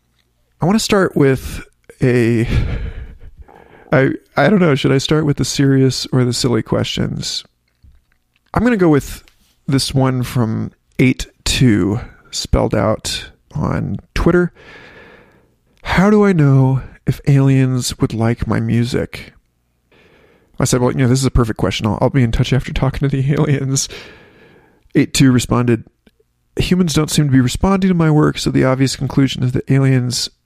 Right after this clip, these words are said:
may actually be my target audience." Wow. I really sympathize with this because, you know,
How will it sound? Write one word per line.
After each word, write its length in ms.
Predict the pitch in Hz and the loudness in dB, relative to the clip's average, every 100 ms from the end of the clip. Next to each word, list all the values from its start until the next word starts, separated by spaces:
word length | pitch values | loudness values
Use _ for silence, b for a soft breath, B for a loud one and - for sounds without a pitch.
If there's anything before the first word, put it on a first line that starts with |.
| - | -2
may 160 | 127 | 0
actually 320 | 117 117 - 120 | 0 -2 -2 0
be 120 | 120 | 0
my 140 | 117 | 0
target 340 | - 120 120 - | 0 0 0 0
audience." 600 | 120 123 85 101 - - - B B B - | -2 0 -4 -4 -6 -8 -12 B B B -4
Wow. 320 | 104 95 - - - | -2 -2 -6 -14 -4
I 60 | 135 | -2
really 320 | 139 143 135 | 2 2 2
sympathize 580 | - 123 - 117 107 - | -2 -2 -2 -2 -4 -4
with 80 | - | -4
this 260 | 101 - - _ | -4 -4 -12 _
because, 380 | - 123 113 - | -4 -2 -4 -6
you 80 | 165 | -4
know, 240 | 120 110 | -4 -4